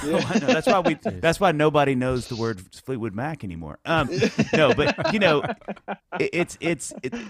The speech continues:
Speaker 2: one, and then two, you know, we, we, John and I were on a podcast the other day and we talked about this, but I think, too, something that I'm trying to think a lot more, 'cause I'm forty-three now, I'm like, that I'm trying to think a lot more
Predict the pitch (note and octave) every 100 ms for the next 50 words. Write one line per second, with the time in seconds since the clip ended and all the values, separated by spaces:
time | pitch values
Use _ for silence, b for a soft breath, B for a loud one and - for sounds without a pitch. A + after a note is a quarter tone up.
0 | D#3+ E3+ B3+ A3 F#3+ A3 E3 B3+ C4+ F3+
1 | E3 E3+ C3 E3 - D3+ D#3 D3 B2+ B2
2 | G#2+ A#2+ A#2 G#2+ - G#2+ G#2+ G2+ G2 G2+
3 | F#2 F2+ F2+ - - C3 - A3 - -
4 | C#3 A#2+ - - F#3 B2+ A2 B2 - A#2+
5 | G#2+ A2+ F#2+ G2+ - G2 G2 F#2 G#2 F2+
6 | A2+ G2+ - G2 F#2 F2 F2 F#2 - G2
7 | A2+ A2 B2 A2+ A#2 G#2 F#2+ - G2 G2
8 | F#2+